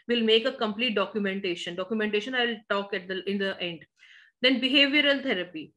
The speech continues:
this is also very important। Behavioral therapy, क्योंकि जो हेवी स्मोकर्स होते हैं और या फिर जो पेशेंट स्मोकिंग स्टार्ट करते हैं due to some stress or some,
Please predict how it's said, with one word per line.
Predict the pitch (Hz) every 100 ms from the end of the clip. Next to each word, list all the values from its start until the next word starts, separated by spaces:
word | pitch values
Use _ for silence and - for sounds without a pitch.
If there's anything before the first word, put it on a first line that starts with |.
| _ -
this | 247 277
is | 294
also | 294
very | 302 294 277
important। | 269 254 226 247 226
Behavioral | 240 247 269 254
therapy, | 240 226 240 233
क्योंकि | 240 254
जो | 247 254 247 208 - 196
हेवी | 214 247 262
स्मोकर्स | 247 220 226 220
होते | 214 202
हैं | 214 185 - - - -
और | 220 226
या |
फिर | 220 254
जो | 240
पेशेंट | - 226 220 214 240 269
स्मोकिंग | 262 - 233 226 269
स्टार्ट | 262 226 226
करते | 226 226
हैं | 233
due | 226 254
to |
some | 254 262
stress | 247 - 208 185 - _ _ _ 233
or | 247
some, | 247 277 269